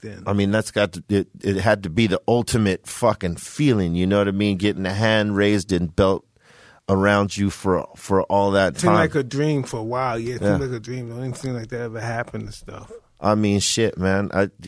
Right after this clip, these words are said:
Speaker 2: I, I followed your whole <laughs> fucking career, man. Super fan, of, of the Iron One, you know what I'm
Speaker 1: Thank
Speaker 2: saying?
Speaker 1: you. Thank you very much.
Speaker 2: And in, in, in your movie, I, I, I recognized something that you s-, you said in your movie and shit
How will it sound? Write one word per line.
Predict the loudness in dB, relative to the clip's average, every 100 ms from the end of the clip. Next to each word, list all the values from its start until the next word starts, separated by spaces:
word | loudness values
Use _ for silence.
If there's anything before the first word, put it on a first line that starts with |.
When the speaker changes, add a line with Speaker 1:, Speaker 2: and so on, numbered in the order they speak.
| -2
Speaker 2:
I, | 0 0 0
I | 0
followed | 0 2 2 4 2 0 _ _ _
your | 0 0
whole | 0 0 0 2 0 -4
<laughs> | -8 -2 -2 0
fucking | -2 -4 -4 -10
career, | -8 -2 2 2
man. | 4 4 4 0 -4 -16 -20 -18 -10 -6
Super | 0 2 2 2 -2
fan, | 2 2 2 0 -8 _ -20 -20 -8 2
of, | 2 2 0
of | 0 2
the | 0
Iron | 2 2 4 2 2
One, | 2 2
you | 0
know | 0 2
what |
I'm | 2
Speaker 1:
Thank | 0
Speaker 2:
saying? | 0 -2
Speaker 1:
you. | -4 -10
Thank | -8 -8 -8
you | -10
very | -8 -6
much. | -4 -2
Speaker 2:
And | -2 -2 0
in, | 0 2
in, | 2 2 2
in | 2 2
your | 4
movie, | 4 4 6
I, | 6 6 4
I, | 2
I | 2
recognized | 4 4 2 -2 0 2 2
something | -2 0
that | 0 2
you | 2
s-, | 2 0
you | -2 -2
said | 2 2
in | 2
your | 0
movie | 2 2 2 0
and | 0
shit | 0 0 0